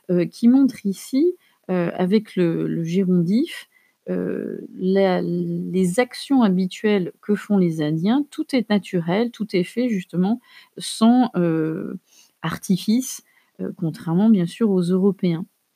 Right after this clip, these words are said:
Heu, on a aussi, heu, tout de suite après, hein, heu, par venaison, poisson, fruits, autres biens, une succession, on pourrait presque dire une énumération,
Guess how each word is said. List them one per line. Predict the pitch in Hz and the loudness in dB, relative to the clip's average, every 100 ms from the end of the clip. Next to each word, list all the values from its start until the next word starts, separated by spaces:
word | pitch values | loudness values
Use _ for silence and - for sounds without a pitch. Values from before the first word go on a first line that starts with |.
| - - _ _ _ _ 196 | -20 -20 _ _ _ _ 2
Heu, | 190 175 170 | 4 4 4
on | 185 | 6
a | 190 180 | 6 6
aussi, | 180 - - 214 202 | 4 0 0 4 4
heu, | 165 160 160 165 | 4 2 0 -2
tout | - | -8
de | 175 | -8
suite | 175 160 | -6 -2
après, | 156 - 302 339 | -2 -2 2 4
hein, | 233 233 196 | 6 6 6
heu, | 165 156 | 2 0
par | 160 156 | -4 -4
venaison, | 165 165 170 196 202 233 247 | 0 4 6 6 6 6 6
poisson, | 233 202 185 - 208 208 | 6 4 2 4 6 6
fruits, | 202 - 202 208 | 4 0 4 4
autres | 196 165 - | 4 2 -2
biens, | 156 175 233 302 - - _ | 0 4 4 2 -4 -20 _
une | 190 185 175 165 | 2 4 4 0
succession, | - 185 - 190 185 208 | -4 -8 -2 -4 0 0
on | 180 | 0
pourrait | 151 | -2
presque | - 170 - | -6 -8 -4
dire | 170 190 | 0 2
une | 180 175 | 4 6
énumération, | 185 190 190 175 156 151 - 226 294 | 8 8 8 6 2 -4 0 2 2